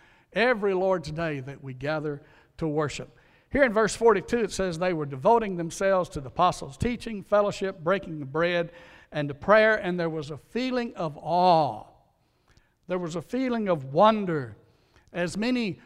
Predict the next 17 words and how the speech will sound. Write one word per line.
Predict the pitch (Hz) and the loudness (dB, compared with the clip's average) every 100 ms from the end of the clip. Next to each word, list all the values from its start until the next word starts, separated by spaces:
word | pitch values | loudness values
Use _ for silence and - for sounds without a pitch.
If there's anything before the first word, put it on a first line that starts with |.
| _ | _
miraculous | 135 135 151 214 220 202 196 - | -12 -6 0 0 0 -4 -6 -6
things | 190 190 175 | -6 -6 -8
happened | - 170 180 175 156 | -8 -6 -6 -6 -10
in | 165 170 175 | -6 -6 -6
their | 160 | -8
presence | 156 - 175 147 131 - - - _ | -10 -6 -6 -6 -12 -18 -20 -20 _
as | 165 160 147 | -8 -8 -6
they | 147 135 123 139 | -8 -8 -12 -16
worshiped | 139 165 175 202 - | -6 -6 -4 -8 -12
the | - | -12
Lord. | 147 156 143 110 120 _ - - - | -6 -4 -4 -8 -16 _ -20 -20 -6
And | 214 220 | -2 -2
it | 202 | -4
says | - 233 208 | 0 2 4
also | 262 311 214 185 | 6 6 4 0
they | 190 | 0
continued | 190 185 165 240 240 214 | -2 -6 -2 -2 0 -4